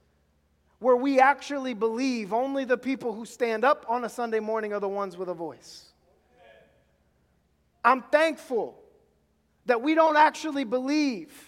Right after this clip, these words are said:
that only those with the most extensive amounts of training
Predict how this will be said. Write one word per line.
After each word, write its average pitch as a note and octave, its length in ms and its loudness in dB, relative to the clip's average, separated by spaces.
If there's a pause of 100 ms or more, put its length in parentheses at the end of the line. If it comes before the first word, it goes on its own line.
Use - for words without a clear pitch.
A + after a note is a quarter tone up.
(580)
that B3 320 2
only E4 440 2
those D4 420 0
with C#4+ 160 -8
the C#4 80 0
most C#4+ 460 0
extensive D#4+ 1040 -2
amounts D4 400 4
of A#3+ 100 -10
training B3 680 -2